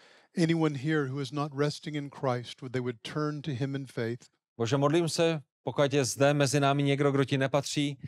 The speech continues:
Speaker 2: tak aby, aby se k tobě mohl ve víře obrátit.
Speaker 1: I also pray for those here who may have desires and dreams.
Speaker 2: Bože, modlím se za ty z nás, kteří mají ve svém životě nejrůznější sny a touhy.
Speaker 1: Some have faced disappointment.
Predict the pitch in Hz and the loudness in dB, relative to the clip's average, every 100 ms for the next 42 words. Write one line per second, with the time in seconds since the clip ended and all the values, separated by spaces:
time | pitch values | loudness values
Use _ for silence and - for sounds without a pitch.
0 | - - - 120 131 123 127 131 120 127 | -18 -18 -6 0 2 4 4 2 0 -2
1 | 143 - 139 135 135 131 127 127 131 120 | -2 0 2 4 4 2 4 4 2 2
2 | 131 127 135 151 151 101 - _ _ _ | 2 4 4 4 0 -6 -8 _ _ _
3 | - 147 151 165 - 139 - 139 139 143 | -4 2 4 2 -2 -6 0 4 6 6
4 | 143 - 135 127 127 123 _ - _ 151 | 2 -4 0 0 -2 -6 _ -20 _ 0
5 | 151 147 - 196 151 110 139 135 139 143 | 0 0 2 4 4 0 -4 2 2 4
6 | 143 135 123 135 131 139 151 147 147 143 | 2 2 -2 -6 0 2 2 -2 -8 -4
7 | 147 156 160 139 131 - - 113 110 131 | -2 -2 -2 -8 -14 -14 -4 -2 2 2
8 | 135 151 127 143 143 135 165 156 - - | 4 2 2 4 4 4 2 2 -6 -12
9 | - - 127 139 160 - 151 131 147 143 | -6 0 2 4 2 2 0 2 2 2
10 | 135 147 160 151 147 135 135 123 131 135 | 4 4 4 4 2 2 0 0 4 4
11 | 143 127 143 - 151 - - 147 151 139 | 4 2 -2 0 -2 0 -2 0 0 2
12 | 151 165 165 110 _ _ _ - - 147 | 2 2 0 -2 _ _ _ -14 -6 -2
13 | 139 127 143 139 123 147 127 131 147 147 | -2 0 2 2 0 -6 -6 -6 -4 -4
14 | 135 113 | -6 -12